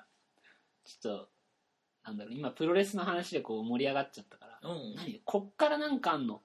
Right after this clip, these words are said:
Speaker 1: て思われると、
Speaker 2: おうおう。
Speaker 1: 全然関係ない話なの。
Speaker 2: おうおう。
Speaker 1: あのね、こ-、またちょっと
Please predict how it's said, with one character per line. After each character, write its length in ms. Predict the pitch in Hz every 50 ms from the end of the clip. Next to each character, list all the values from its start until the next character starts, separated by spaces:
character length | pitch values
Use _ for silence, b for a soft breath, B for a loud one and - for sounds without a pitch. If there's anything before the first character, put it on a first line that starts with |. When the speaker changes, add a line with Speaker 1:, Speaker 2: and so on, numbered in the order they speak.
| _ -
Speaker 1:
て 80 | 107
思 180 | 104 110 120 120
わ 80 | 123
れ 120 | 120 117 107
る 80 | 107
と、 260 | 101 - - - - - _ _ _
Speaker 2:
お 80 | 160
う 300 | 165 151 127 127 117 104
お 40 | -
う。 40 | - - _ _ _ _
Speaker 1:
全 300 | - - 143 160 180 175
然 180 | 160 170 165 156
関 220 | - 156 147 143
係 140 | - - 147
な 80 | 139 117
い 20 |
話 320 | 101 101 101 - - -
な 60 | - -
の。 80 | 143
Speaker 2:
お 400 | 143 135 123 113 107 107 95 98 -
う 20 |
お 40 | 110
う。 20 | - _ _ _ _ b b b b b b b b b b b b b b _ _ _ _ _ -
Speaker 1:
あ 100 | 214 214
の 140 | 107 107
ね、 260 | 104 104 98 95 - _ _ _ _ _ _ _ _ _ _ _ _ _ _ _ _ _ _ _ _ _ _ _ _ _ _ _ _ _ _
こ-、 220 | - - - - - _ _ _
ま 120 | - 127 127
た 140 | - 143
ち 80 | 139 156
ょ 40 | 151
っ 20 |
と 400 | - - - 117 107 101 - -